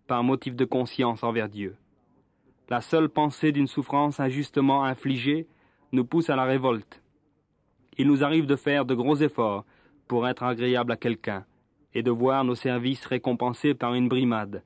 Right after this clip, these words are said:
une insulte ou la médisance. Généralement, notre amour-propre blessé se redresse avec indignation, et nous nous disons que plus jamais nous ne rendrons de service à qui que ce soit,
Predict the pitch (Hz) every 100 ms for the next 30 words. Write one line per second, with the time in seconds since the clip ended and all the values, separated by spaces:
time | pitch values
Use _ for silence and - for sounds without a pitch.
0 | _ - 120 127 - 117 95 - _ _
1 | _ - 120 120 120 120 120 110 95 110
2 | - _ _ _ _ _ _ _ _ _
3 | _ 117 143 131 135 131 147 135 127 131
4 | 123 110 127 139 113 113 120 127 - 147
5 | 143 123 117 123 127 135 123 123 131 131
6 | 131 127 123 - 113 101 _ _ _ _
7 | _ _ _ _ 120 131 139 139 131 139
8 | 131 143 151 _ 135 127 143 143 123 139
9 | 120 98 - _ _ _ _ _ - 131
10 | 123 127 127 123 127 123 - 127 127 123
11 | 120 110 151 135 - 120 - 101